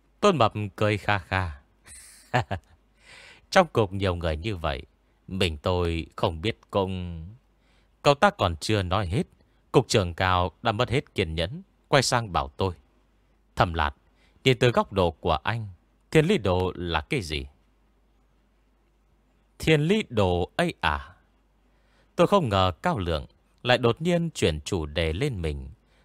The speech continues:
Nhất thời không kịp chuẩn bị gì, nhưng vẫn lập tức hồi tưởng lại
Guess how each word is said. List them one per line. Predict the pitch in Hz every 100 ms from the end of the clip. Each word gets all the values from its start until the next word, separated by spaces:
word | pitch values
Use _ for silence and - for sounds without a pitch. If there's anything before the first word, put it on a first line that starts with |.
| -
Nhất | 190 -
thời | 117 107
không | 208 185
kịp | 101 85
chuẩn | - 82 78
bị | 78
gì, | 78 82 71 71 _ _ _ -
nhưng | 127
vẫn | 127 185
lập | 92 78 -
tức | 190 -
hồi | - 101
tưởng | 82 92 80
lại | 80